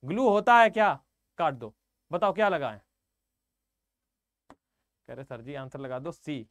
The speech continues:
क्या लगा दो? सी। क्या हो जाएगा? रेजिन है, पिगमेंट है, वैक्स है, वैक्स या ग्लू दोस्त, ये क्या है? ये भी निकलता है। बिल्कुल सही आंसर क्या हो जाएगा? आंसर हो जाएगा सी, ठीक है।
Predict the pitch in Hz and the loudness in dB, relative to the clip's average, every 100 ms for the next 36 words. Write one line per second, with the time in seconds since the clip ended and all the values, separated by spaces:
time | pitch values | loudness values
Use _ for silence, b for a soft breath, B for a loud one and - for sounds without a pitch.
0 | - 151 160 165 143 110 - - _ - | -8 -6 -4 -4 -6 -14 -20 -20 _ -8
1 | 175 123 _ - 180 202 190 170 143 - | -6 -8 _ -4 0 0 0 -4 -6 -10
2 | b 143 175 185 208 202 185 185 175 165 | b -8 -6 -4 -4 -4 -8 -8 -8 -6
3 | 202 196 185 180 151 175 185 - 170 156 | -8 -8 -6 -4 -2 -4 -4 -6 -8 -6
4 | 156 185 - 170 151 156 151 156 - 143 | -6 -6 -8 -10 -8 -12 -12 -12 -12 -12
5 | 151 156 151 131 135 147 143 135 120 123 | -8 -8 -8 -8 -8 -10 -12 -14 -12 -14
6 | 139 b b 135 165 196 190 175 165 160 | -16 b b -10 -6 -6 -6 -4 -4 -6
7 | 175 151 170 156 151 156 139 135 143 117 | -8 -6 -6 -4 -8 -8 -10 -12 -12 -12
8 | 135 147 113 - 147 131 135 | -12 -14 -18 -12 -12 -10 -12